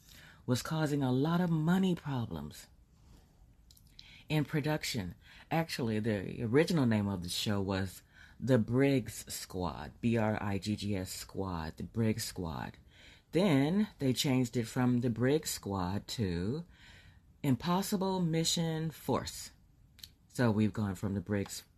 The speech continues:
Squad to Impossible Mission Force. Well, Lucy pared the name down to Mission Impossible. She loved the script. She knew the show had to be seen.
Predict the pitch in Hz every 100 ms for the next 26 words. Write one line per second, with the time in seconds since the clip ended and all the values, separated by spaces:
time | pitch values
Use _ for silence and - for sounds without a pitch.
0 | - 127 135 147 170 - 110 98 135 202
1 | - - - 131 131 143 135 - 143 139
2 | 135 131 - 123 117 - 277 - - -
3 | - - - - - 135 104 113 151 -
4 | - - 151 180 220 208 180 147 110 107
5 | 107 101 101 101 95 95 92 117 90 85
6 | 113 139 - - - - - - - -
7 | 90 104 - 92 90 107 98 - - 52
8 | 58 - - - - - - - - -
9 | - - - - - - 104 107 107 185
10 | - 98 107 - - - - - - -
11 | - - - 101 101 131 147 110 101 -
12 | - 101 104 98 90 90 87 - - 180
13 | 147 160